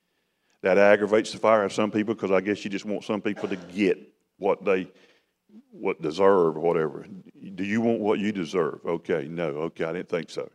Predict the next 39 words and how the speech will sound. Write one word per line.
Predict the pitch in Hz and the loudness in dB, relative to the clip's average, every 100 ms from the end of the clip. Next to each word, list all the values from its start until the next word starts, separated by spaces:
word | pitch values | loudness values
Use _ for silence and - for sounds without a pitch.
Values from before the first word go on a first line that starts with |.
| _ _ _ _ _ | _ _ _ _ _
It's | - | -6
called | 82 76 | -4 -4
grace. | 82 80 73 73 - - _ _ _ _ _ _ _ _ _ _ _ _ _ _ _ - | -2 0 0 -4 -12 -16 _ _ _ _ _ _ _ _ _ _ _ _ _ _ _ -4
But | 120 | 4
you | 143 | 4
ain't | 135 | 6
got | 123 | 4
one | 123 135 | 4 2
verse | 120 139 123 | 6 6 6
that | - | -2
says | - 107 92 | 0 2 2
that. | 85 76 - _ _ _ _ _ _ _ _ _ _ _ _ _ _ _ _ _ - | -2 -6 -8 _ _ _ _ _ _ _ _ _ _ _ _ _ _ _ _ _ -4
Only | 110 110 | 2 4
verse | 123 113 | 6 4
I've | 98 | 4
ever | 113 113 | 4 4
been | 113 104 | 2 0
hit | 98 - | 0 0
with | 87 90 | 0 0
is, | 87 85 - - - | 0 -4 -16 -16 -12
"It's | - | -4
appointed | 123 120 120 | 2 2 4
unto | 113 | 2
men | 113 110 | 0 2
dying | 107 104 | 4 4
after | 101 92 | 0 -2
death | 90 95 | -2 -2
the | 95 | -4
judgment." | 85 80 - 67 _ _ _ _ _ _ _ _ _ _ _ _ _ _ _ _ _ - | -4 -4 -4 -12 _ _ _ _ _ _ _ _ _ _ _ _ _ _ _ _ _ -14
It's | - | -2
'cause | 110 92 | 0 2
you | 110 | 0
don't | |
know | 107 | 0
what | 104 101 | 0 2
judgment | 101 87 - - | 0 0 -4 -12
means. | 73 69 - - _ _ _ _ _ _ _ _ _ _ _ - | -12 -12 -18 -20 _ _ _ _ _ _ _ _ _ _ _ 0
God's | 135 143 - | 0 0 4
judgment | 131 107 - 73 | 6 6 2 -12